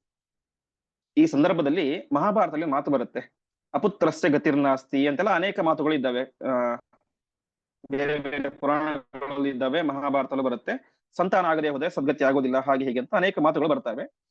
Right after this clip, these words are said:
ಅದಕ್ಕೆ ನಾನು ಹಿಂದೆ ಹೇಳಿದಂತೆ ತಾತ್ಪರ್ಯ ಅಷ್ಟು, ಉತ್ತಮವಾದಂತ ಸಂತಾನವನ್ನು ಪಡೆದು ಸಮಾಜವನ್ನು ಉದ್ಧಾರ ಮಾಡಿ, ವಂಶವನ್ನು ಉದ್ಧಾರ ಮಾಡಿ, ಮಾಡಿ ಅನ್ನೋದ್ರಲ್ಲಿ ಮಾತ್ರ ತಾತ್ಪರ್ಯ. ಅದಕ್ಕೆ ಆಚಾರ್ಯರು ಸ್ಪಷ್ಟವಾಗಿ ನಿರ್ಣಯವನ್ನು ಕೊಡ್ತಾ ಇದ್ದಾರೆ,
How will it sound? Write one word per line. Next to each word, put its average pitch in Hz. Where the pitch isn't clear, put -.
ಅದಕ್ಕೆ 165
ನಾನು 160
ಹಿಂದೆ 170
ಹೇಳಿದಂತೆ 170
ತಾತ್ಪರ್ಯ 214
ಅಷ್ಟು, 233
ಉತ್ತಮವಾದಂತ 208
ಸಂತಾನವನ್ನು 160
ಪಡೆದು 175
ಸಮಾಜವನ್ನು 151
ಉದ್ಧಾರ 143
ಮಾಡಿ, 135
ವಂಶವನ್ನು 135
ಉದ್ಧಾರ 127
ಮಾಡಿ, 123
ಮಾಡಿ 135
ಅನ್ನೋದ್ರಲ್ಲಿ 127
ಮಾತ್ರ 139
ತಾತ್ಪರ್ಯ. 120
ಅದಕ್ಕೆ 208
ಆಚಾರ್ಯರು 196
ಸ್ಪಷ್ಟವಾಗಿ 175
ನಿರ್ಣಯವನ್ನು 151
ಕೊಡ್ತಾ 123
ಇದ್ದಾರೆ, 143